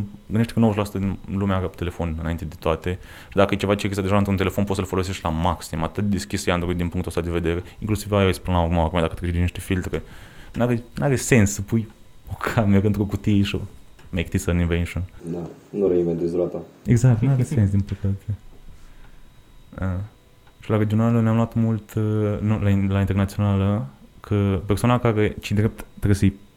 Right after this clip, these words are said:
Speaker 1: dau un punct pentru chestia asta, persoana care câștigă, din echipa câștigătoare, care și prezenta, avea foarte multă energie. Era efectiv Dorian Popa, era mereu cu zâmbetul imens, era cool, da, and, and no, do this, and this, and this. Și poate, nu, nu, și asta vin, vândut, să spun așa.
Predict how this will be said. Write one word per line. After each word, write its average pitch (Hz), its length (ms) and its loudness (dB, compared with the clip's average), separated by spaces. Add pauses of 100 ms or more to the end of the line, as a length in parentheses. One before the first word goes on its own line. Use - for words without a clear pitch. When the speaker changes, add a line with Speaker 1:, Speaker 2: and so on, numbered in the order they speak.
Speaker 1:
dau 98 180 4
un 95 60 6
punct 95 220 2
pentru 92 220 -2
chestia 92 160 -2
asta, 87 120 -2
persoana 101 420 0
care 95 540 2 (100)
câștigă, - 280 -2
din 92 140 2
echipa 98 180 2
câștigătoare, 98 480 0
care 95 180 0
și 90 120 -6
prezenta, 98 640 2 (600)
avea 92 200 -2
foarte - 280 -4
multă 85 220 -4
energie. 82 460 -6 (500)
Era 107 200 4
efectiv 104 260 -2
Dorian 101 280 2
Popa, 87 360 -6
era 98 320 -2
mereu 98 220 0
cu 101 160 0
zâmbetul 101 400 2
imens, 123 500 2
era 104 340 -4 (160)
cool, 120 180 0
da, 113 160 6 (100)
and, 98 280 0
and 98 100 0
no, 139 240 8
do 117 120 0
this, 107 280 2
and 110 120 4
this, 175 220 2
and 113 100 2
this. 143 220 2 (520)
Și - 80 -18
poate, 214 200 -6 (240)
nu, 131 80 0
nu, 101 120 0
și - 80 -6
asta 104 180 2
vin, 98 280 2
vândut, 101 420 0
să - 140 -6
spun 92 200 -4
așa. 90 420 -2